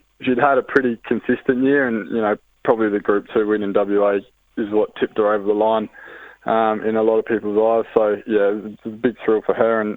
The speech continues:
um, you know, obviously being a bitch and, and what she's accomplished, it's just another, uh, accolade for her, you know, moving forward as a brood bitch.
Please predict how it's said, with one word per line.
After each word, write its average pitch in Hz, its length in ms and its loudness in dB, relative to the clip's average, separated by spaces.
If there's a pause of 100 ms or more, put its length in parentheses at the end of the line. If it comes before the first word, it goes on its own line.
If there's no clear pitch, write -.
um, 107 380 0
you 104 80 -2
know, 101 100 2
obviously 104 320 -2
being 104 220 -2
a 90 40 -8
bitch 107 360 -4
and, 101 240 -6
and 101 180 -4
what 113 240 0
she's 101 80 -6
accomplished, 101 580 -2
it's - 160 -14
just 104 180 -8
another, 104 420 0 (520)
uh, 110 280 2
accolade 107 480 0
for 98 100 0
her, 107 320 2 (100)
you 104 120 -6
know, 104 80 -4
moving 104 360 -2
forward 104 240 0
as 95 120 -6
a - 20 -12
brood 104 300 -2
bitch. 98 220 -2